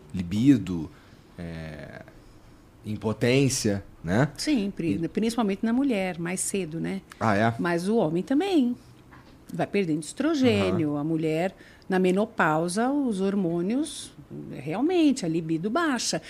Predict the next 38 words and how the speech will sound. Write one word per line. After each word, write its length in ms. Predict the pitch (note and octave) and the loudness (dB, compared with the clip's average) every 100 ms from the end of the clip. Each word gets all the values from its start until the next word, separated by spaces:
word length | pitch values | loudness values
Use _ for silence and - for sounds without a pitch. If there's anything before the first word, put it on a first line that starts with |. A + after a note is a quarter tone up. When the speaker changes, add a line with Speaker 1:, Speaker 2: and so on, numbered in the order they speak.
| - | -6
Speaker 2:
Claro 300 | - G#3+ A#3 | 6 8 8
que 100 | C#4 | 4
cada 260 | - D4+ D4+ | 0 0 2
caso 260 | D4 C#4+ | 2 2
é 40 | D4+ | 2
um 60 | |
caso. 320 | D#4+ D#4 D4 A3 | 2 2 2 0
Tem 120 | F#3 | -2
mulheres 360 | E3+ E3+ F3+ | 0 0 -2
que 120 | - A3 | -4 0
mantêm 720 | A#3+ A#3 G3+ G3 B3+ A#3+ E3 - - | 0 0 0 2 4 2 0 -8 -2
preservada 720 | F3 A#3 C#4 F4+ G#3 G#3 G#3 | 2 4 4 4 4 4 4
a 40 | F3 | 4
libido, 580 | F3 D3+ F3 F3+ A3+ A3+ - - - - | 2 2 0 0 -2 -2 -10 -20 -10 -2
mas 500 | G3+ G#3+ D#4+ - - | 2 4 4 2 0
na 220 | G3 A3 | 2 6
minha 360 | C4 A3+ C4 E4 | 8 8 8 8
experiência, 720 | - G#3 G3 E3+ F3 G3 A3+ | 6 2 2 2 0 -2 -4
Speaker 1:
Ah. 40 | |
Speaker 2:
não 80 | F#3 | -4
posso 260 | E3 G3+ - | -4 -8 -6
falar 240 | F3 D#3+ | -6 -6
por, 160 | D#3+ - D#3 | -8 -10 -6
né? 320 | F3 F#3+ D4 D4 | -2 0 -2 -4
Tem 160 | - F3 | -6 -4
de 100 | E3 | -6
tudo 420 | - A3+ B3 C#4 | -2 0 2 4
no 100 | C4 | 4
mundo, 380 | F#3 F#3 A3+ C#4 | 2 2 2 2
mas 260 | B3 F#3+ - - - | 2 0 -2 -10 -2
na 140 | G#3+ G3+ | 2 4
minha 280 | G#3 C4 | 6 6
experiência, 720 | F4 - C4 G#3+ F#3 G#3+ C#4+ G#3 | 4 2 0 2 0 0 0 -2
as 100 | F#3+ | -2
mulheres 460 | F#3+ F#3 G#3+ A3+ | -2 0 -2 -2
entram 300 | A3 B3 B3+ | -2 -2 0
numa 260 | B3 A#3 A3 | 2 2 -2
crise 640 | - A3+ A#3 B3 A3+ B3+ | -4 0 2 4 4 2